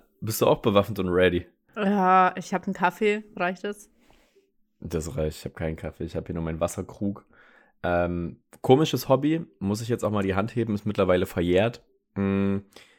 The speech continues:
Speaker 1: hab früher, wenn wir mal irgendwie so in der Schulzeit, Schulzeit in Kneipen waren, <laughs> nein, aber irgendwie so in Sachen, da war's ganz gern mal so, dass der ein oder andere mal ein Glas eingesteckt hat, weil das irgendwie so coole Cocktailgläser waren oder so kleine Bierkrüge.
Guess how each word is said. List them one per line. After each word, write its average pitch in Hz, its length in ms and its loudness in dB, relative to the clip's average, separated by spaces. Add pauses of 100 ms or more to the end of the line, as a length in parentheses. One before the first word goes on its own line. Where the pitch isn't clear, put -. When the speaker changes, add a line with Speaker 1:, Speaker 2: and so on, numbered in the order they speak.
(420)
Speaker 1:
hab - 160 -10
früher, 131 540 6
wenn 107 80 2
wir 113 80 2
mal 110 140 4
irgendwie 101 300 2
so 95 420 -2
in - 100 -6
der 92 100 0
Schulzeit, 98 680 -2 (120)
Schulzeit 76 480 -4
in 80 80 -6
Kneipen 95 360 -4
waren, 104 220 -4 (420)
<laughs> - 440 -12
nein, 85 180 0
aber 85 160 4
irgendwie 87 300 2
so 87 120 -4
in 87 80 -4
Sachen, 107 380 -2 (380)
da 120 500 4 (140)
war's 120 220 0
ganz 127 200 -2
gern 127 160 2
mal 131 140 0
so, 131 100 2
dass 123 140 0
der - 100 -4
ein 117 100 0
oder 120 120 2
andere 117 200 0
mal 110 120 0
ein 110 100 -2
Glas 143 340 2
eingesteckt - 540 -6
hat, 80 80 -8
weil 85 100 0
das 95 100 0
irgendwie 98 180 -4
so 95 80 -4
coole 104 240 -4
Cocktailgläser 87 760 0
waren 85 240 2
oder 90 180 2
so 87 180 -2
kleine 92 280 0
Bierkrüge. 107 720 2